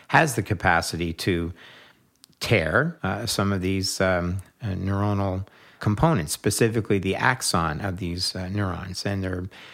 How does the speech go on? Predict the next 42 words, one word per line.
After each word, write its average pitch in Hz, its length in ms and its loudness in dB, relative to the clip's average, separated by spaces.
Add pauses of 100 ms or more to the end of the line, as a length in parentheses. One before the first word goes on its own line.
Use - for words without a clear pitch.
(320)
uh, 101 160 -6
artist 101 400 4
renderings 92 920 0
of 90 420 -2
these 87 260 -2 (140)
types 98 320 2
of 87 80 -2
things 90 320 0
in 87 120 0
medical 92 320 2
textbooks 90 600 0
that 85 160 0
suggest 101 540 0
that 82 120 -4
this 98 220 -2
may 92 120 2
be 85 140 -2
the 82 100 -6
problem. 87 400 2
And 107 200 0
I 110 100 2
think, 131 320 0
in 101 80 2
fact, 98 380 2
the, 85 240 0 (520)
uh, 101 60 -2
diffusion 101 480 0
tensor 98 340 2
imaging, 92 640 2
um, 87 500 -4
will 98 120 0
help 95 240 2
us 87 140 -2
to - 100 -4
understand 98 800 0
that 98 380 0
level 90 320 -2
of, 92 300 -4
um, 82 320 -2 (760)
of, 87 300 -2
uh, 82 340 -2
mechanistic 104 1160 -2